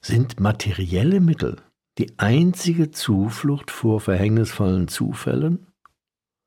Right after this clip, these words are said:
Gibt es keine göttliche Erlaubnis, Disharmonie jeder Art durch Harmonie,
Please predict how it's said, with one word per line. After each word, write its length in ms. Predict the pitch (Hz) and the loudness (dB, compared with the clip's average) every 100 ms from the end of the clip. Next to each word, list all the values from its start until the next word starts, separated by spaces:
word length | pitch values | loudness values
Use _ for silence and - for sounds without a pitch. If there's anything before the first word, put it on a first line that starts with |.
| _ _ _ _ _ _ _ _ _ _ _ _ _ _ _ _ - | _ _ _ _ _ _ _ _ _ _ _ _ _ _ _ _ -2
Gibt 320 | 110 127 - | 0 0 -2
es 240 | 139 - | -4 -4
keine 520 | - 95 104 113 139 143 | -4 0 2 4 2 2
göttliche 500 | 95 98 85 - - | 0 0 -4 -4 -4
Erlaubnis, 840 | 80 69 76 90 - 131 156 - _ _ _ _ _ _ _ | -4 -2 -4 -4 -2 0 -2 -4 _ _ _ _ _ _ _
Disharmonie 680 | 120 117 - 117 107 101 101 | 0 2 4 4 4 4 4
jeder 500 | 87 90 135 175 202 | 4 4 4 4 2
Art 400 | 107 113 165 - _ _ _ _ _ _ _ | 0 0 -2 -8 _ _ _ _ _ _ _
durch 240 | - - - | -12 -8 -4
Harmonie, 720 | 85 78 82 85 92 113 170 | -4 -4 -4 -4 -2 -2 -4